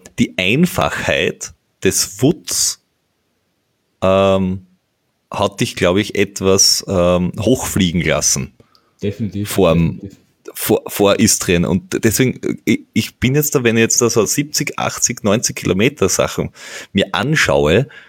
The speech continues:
Speaker 1: wenn ich mir jetzt da das mit dem Wörthersee anschaue, denke ich mir also, der ist eigentlich gut laufbar. Du kannst auf siebzig, achtzig Kilometern wahrscheinlich auch ganz andere Dinger kriegen, wo du aber massiv sterben gehst.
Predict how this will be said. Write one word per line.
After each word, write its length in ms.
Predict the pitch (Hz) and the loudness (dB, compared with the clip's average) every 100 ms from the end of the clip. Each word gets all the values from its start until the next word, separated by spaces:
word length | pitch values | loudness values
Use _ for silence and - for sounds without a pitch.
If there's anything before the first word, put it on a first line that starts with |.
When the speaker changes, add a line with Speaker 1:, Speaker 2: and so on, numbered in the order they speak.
| _ _ _ - | _ _ _ -2
Speaker 1:
wenn 120 | 95 | 0
ich 60 | 107 | 4
mir 140 | 104 | 4
jetzt 240 | 101 - | 2 2
da 160 | 107 101 | 2 2
das 260 | 101 95 - | 2 0 0
mit 220 | 95 - | -2 -2
dem 80 | 76 | 0
Wörthersee 420 | 71 - 143 139 | 2 2 0 2
anschaue, 320 | 127 131 135 | 0 -2 -2
denke 220 | 117 120 | -2 0
ich 20 | |
mir 80 | 123 | 2
also, 160 | 123 95 - - - | 2 0 -4 -18 -4
der 200 | 95 107 | -2 2
ist 280 | 143 143 - - | 2 2 0 -4
eigentlich 680 | 95 101 98 156 151 143 - | -2 -2 0 -2 -2 -4 -4
gut 260 | - 101 110 | -6 -4 0
laufbar. 920 | 98 85 95 - - 113 147 226 - _ _ _ _ _ - - 127 | 2 2 2 -2 0 2 4 2 -4 _ _ _ _ _ -20 -8 -4
Du 80 | |
kannst 500 | 101 104 87 95 - | -2 0 0 0 0
auf 140 | 156 - | -2 0
siebzig, 480 | 127 120 - 147 - | 0 0 -2 -4 -4
achtzig 340 | - - - | -6 -4 -4
Kilometern 560 | 143 127 110 98 - - | -2 0 2 0 -2 -2
wahrscheinlich 380 | - - 101 | -2 -2 -2
auch 160 | 113 - | -4 -2
ganz 260 | - 123 - | -2 -2 -4
andere 340 | 147 160 98 90 | -4 -2 0 0
Dinger 320 | - 90 90 | 0 0 0
kriegen, 480 | - 90 90 131 104 | 0 0 0 0 0
wo 140 | 101 | 0
du 400 | 107 113 117 - | 4 4 4 2
aber 180 | 95 92 | 0 0
massiv 440 | 101 101 - 147 | 0 0 0 0
sterben 400 | - - 64 78 | 0 0 -2 -2
gehst. 340 | 67 55 - | -4 -2 -2